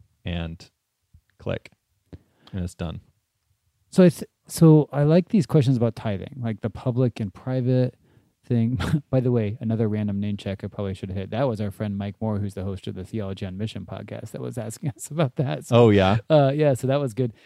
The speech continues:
Speaker 2: Uh, and, like, this question about also fr-, like, how much discipleship does this technology change the discipleship of giving? Another thing I was thinking a lot about was,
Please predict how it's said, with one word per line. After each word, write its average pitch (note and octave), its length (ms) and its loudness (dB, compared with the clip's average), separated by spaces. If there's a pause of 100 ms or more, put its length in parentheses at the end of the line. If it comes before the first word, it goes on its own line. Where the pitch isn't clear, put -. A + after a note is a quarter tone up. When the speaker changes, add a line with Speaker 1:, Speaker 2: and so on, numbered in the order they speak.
(200)
Speaker 2:
Uh, D3 240 4
and, E3 140 0
like, D#3+ 220 2
this D3 120 2
question D3 340 2
about B2 260 2
also B2 300 0
fr-, C3 240 -2 (100)
like, A#2+ 240 -4
how - 180 -4
much B2 200 -2
discipleship A2+ 720 -4
does G#2 140 -6
this G2+ 140 -10
technology G#2+ 560 -6
change G#2 320 -8
the G#2+ 80 -8
discipleship F#2+ 540 -10
of F#2+ 120 -12
giving? F#2+ 300 -10 (1080)
Another A3 340 4
thing D#3 200 2
I D#3+ 160 2
was E3 160 4
thinking G#2+ 220 -8
a G2+ 140 -6
lot G#2 140 -4
about G2 260 -8
was, G#2 280 -8